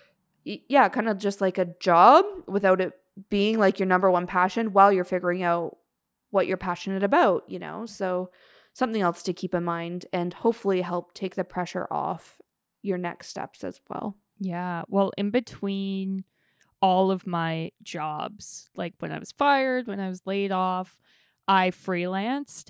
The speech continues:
Speaker 2: and I'm really grateful for all of the opportunities I got to have while freelancing, because I got to work on projects that I would have, like, never got to work on. I got to work on my first ever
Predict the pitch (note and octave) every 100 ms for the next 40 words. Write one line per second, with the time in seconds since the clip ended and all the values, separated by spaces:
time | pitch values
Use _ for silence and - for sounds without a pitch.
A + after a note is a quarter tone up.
0 | - G3 F#3+ F#3 F3+ F3+ F3+ - - G3+
1 | A3 A3+ A3+ F3+ E3 E3+ - - A3+ A#3
2 | G3 F#3 F3+ F3 F#3 F3+ F#3 - F#3 F3+
3 | E3+ F3 E3+ - F3 F3 - F3+ F3+ E3+
4 | - - - - A#1+ A#1 A1+ G#3+ - G#3
5 | G#3 - F#3 F3+ - F#3+ B3 - A#3+ G3+
6 | G3 G3 G3 - G3 F3+ F3+ F#3 F3+ F#3
7 | - - - F3 F3 F3 F3+ F3 E3+ F3
8 | F3 F3 G3+ G#3 G3+ - F3+ E3+ - E3
9 | E3 F#3 _ - - G3 F#3 F#3+ F3+ F#3
10 | - G3 F#3 F3+ - F#3 F#3 - F#3 F3+
11 | F3+